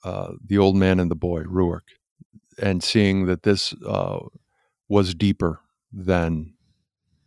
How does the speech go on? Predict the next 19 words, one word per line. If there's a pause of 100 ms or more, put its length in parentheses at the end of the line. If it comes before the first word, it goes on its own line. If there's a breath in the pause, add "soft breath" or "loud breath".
(160)
that
first
surface
reading
was.
So, (720 soft breath)
y-,
yeah,
I
don't
know
why
there's
not
more
about
it, (800)
other
than,